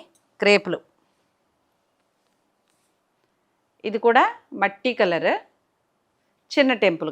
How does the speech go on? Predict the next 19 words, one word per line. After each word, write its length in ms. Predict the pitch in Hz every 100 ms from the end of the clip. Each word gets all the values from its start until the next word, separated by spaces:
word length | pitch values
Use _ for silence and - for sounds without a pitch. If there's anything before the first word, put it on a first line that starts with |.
| 156
కాకపోతే, 440 | 143 - 151 214 453 _ _ _ 156
ఇదిగోండి 280 | 156 156 151
చిన్న 180 | 180 170 156
టెంపుల్. 300 | 151 143 202 359 _ _ _ _ _ _ _ _ _ _ _ _ _ -
శారీ 320 | 202 185 185 196
అంతా 340 | 190 180 - 262
మెరూను, 360 | 214 196 214 381 - _ _ _ _ _ _ _ _ _ _ _ _ _ _ _ _ _ _ _ _ _ _ _ 294 -
డార్క్ 440 | - - 196 - 226
కలర్స్. 360 | 180 160 - - - _ _ _ _ _ _ _ _ _ _ _ _ _ -
క్రేప్ 280 | 220 247 254
చీర 160 | - 320 269
దొరకాలంటే 540 | 247 233 262 269 254 262
అదృష్టం 340 | 208 226 - 233
ఉండాలన్నమాట, 540 | 175 156 147 139 131 - _ _ 175
నిజంగా 300 | 165 170 175 180
చెప్తున్నాను. 420 | 165 _ - - _ _ _
క్రేప్ 320 | 196 196 185 190 - _ 208
ఈ 20 | 202
చీరలు 260 | 214 190